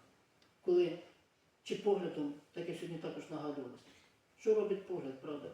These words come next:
Людина подивилася, допустила в серці і согрішила.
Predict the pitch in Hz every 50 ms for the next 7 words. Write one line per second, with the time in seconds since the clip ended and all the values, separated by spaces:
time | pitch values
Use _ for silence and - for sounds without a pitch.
0 | - 180 185 208 202 190 190 185 - 165 170 170 175 190 190 190 - - - -
1 | - - - - - _ _ _ _ _ - - _ _ - _ - _ _ _
2 | _ _ _ _ _ _ _ _ _ _ - 156 180 - 190 - - 175 160 151
3 | - - 175 175 170 - 151 147 - - 147 143 151 143 - - 151 135